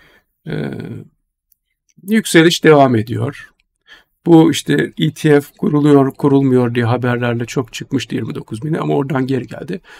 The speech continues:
Öyle veya böyle ben bu Ichimoku'nun üzerinde kalındığını görüyorum şu anda. O zaman bu Ichimoku'nun üzerinde kalınıyorsa bu Bitcoin de yükselmeye devam eder diyorum. Yurt dışı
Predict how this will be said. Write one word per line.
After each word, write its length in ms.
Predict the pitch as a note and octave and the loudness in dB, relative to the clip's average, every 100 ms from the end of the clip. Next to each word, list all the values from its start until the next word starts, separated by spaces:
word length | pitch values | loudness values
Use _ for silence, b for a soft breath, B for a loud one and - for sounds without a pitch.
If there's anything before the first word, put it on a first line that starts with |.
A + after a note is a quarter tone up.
| B - | B -6
Öyle 240 | C4 G3 | 0 4
veya 260 | D3 C3+ B2 | 4 4 2
böyle 300 | B2+ D3+ D#3+ | 0 -2 0
ben 200 | D3 D3+ | -2 -2
bu 100 | D#3+ | -6
Ichimoku'nun 580 | E3 - E3+ D#3 - C#3 | -6 -2 0 0 0 -2
üzerinde 520 | F3 D3+ C3+ C3 F3+ | -2 -2 -2 -4 -6
kalındığını 580 | - E3+ D3 A#2+ C#3+ G#3 | -4 -2 -2 -4 -4 -4
görüyorum 420 | F3+ E3 C#3+ - | -2 -2 -4 -8
şu 240 | - - D3 | -14 -14 -16
anda. 200 | - - _ b b b _ - | -16 -20 _ b b b _ -4
O 120 | E3 | 0
zaman 300 | D3 C#3+ D#3 | 2 2 2
bu 80 | D#3+ | -2
Ichimoku'nun 520 | - D#3 D3 C#3+ C3 | -2 -2 -2 -4 -4
üzerinde 320 | C3+ B2+ B2 | -2 -6 -6
kalınıyorsa 640 | - D3+ A#2+ G#2 - D#3+ E3+ b b b - | -4 -4 -2 -4 -4 -4 -6 b b b -6
bu 140 | D#3+ | -2
Bitcoin 520 | E3 - - B2+ C3+ | -2 -2 -2 -2 0
de 280 | C3 D#3+ E3+ - | 0 -2 -2 -8
yükselmeye 760 | F3+ C3+ - A#2+ A2+ A#2 D3 D#3 _ _ _ _ _ | -8 -8 -6 -4 -2 -2 -2 -4 _ _ _ _ _
devam 320 | B2+ B2+ A#2+ | -4 -2 0
eder 300 | G#2+ A2+ B2+ D3+ - | -2 -2 -6 -8 -12
diyorum. 240 | A2+ - | -12 -10
Yurt 300 | D3+ D#3 - | -6 -6 -6
dışı 340 | B2 - D3 | -12 -8 -8